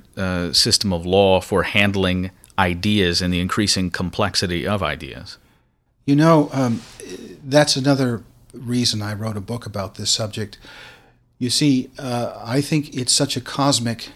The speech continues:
Speaker 2: historic matter that, uh, it's above my pay grade to answer that question.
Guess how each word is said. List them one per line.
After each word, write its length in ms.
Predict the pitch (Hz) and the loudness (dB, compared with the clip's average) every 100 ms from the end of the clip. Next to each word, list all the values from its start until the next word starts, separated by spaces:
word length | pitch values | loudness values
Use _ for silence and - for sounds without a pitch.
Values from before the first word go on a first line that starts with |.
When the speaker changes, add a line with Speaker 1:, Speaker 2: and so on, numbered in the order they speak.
| - _ | -20 _
Speaker 2:
historic 640 | - - 135 123 113 - - _ _ _ | -2 -2 0 0 0 -4 -14 _ _ _
matter 520 | 120 120 107 95 104 - - - - - - _ _ - | -6 -4 -4 -6 -12 -18 -20 -20 -20 -20 -20 _ _ -14
that, 460 | 117 127 117 113 - - | -4 0 2 0 -6 -16
uh, 320 | 110 104 101 - | -6 -6 -6 -6
it's 180 | 120 | -4
above 280 | 117 127 131 | -2 0 0
my 200 | 120 120 | 0 -4
pay 220 | 117 120 | -4 -4
grade 340 | 104 92 - - | -4 -6 -10 -14
to 80 | 92 | -12
answer 340 | 104 104 - | -8 -6 -8
that 220 | 95 92 | -10 -12
question. 500 | - 92 - 107 107 | -10 -8 -8 -10 -14